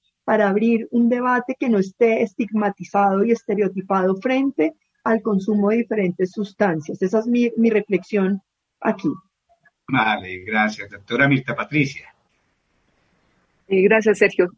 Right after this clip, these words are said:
Speaker 3: Eh, bueno, y lo, lo que podría, eh,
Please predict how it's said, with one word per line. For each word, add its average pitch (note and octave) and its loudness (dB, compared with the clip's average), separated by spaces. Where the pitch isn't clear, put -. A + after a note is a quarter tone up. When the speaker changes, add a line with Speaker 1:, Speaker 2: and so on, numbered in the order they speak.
Speaker 3:
Eh, F#3 4
bueno, G#3 4
y E3+ -2
lo, F#3 6
lo G3+ 6
que - 0
podría, G3+ 4
eh, A3+ 0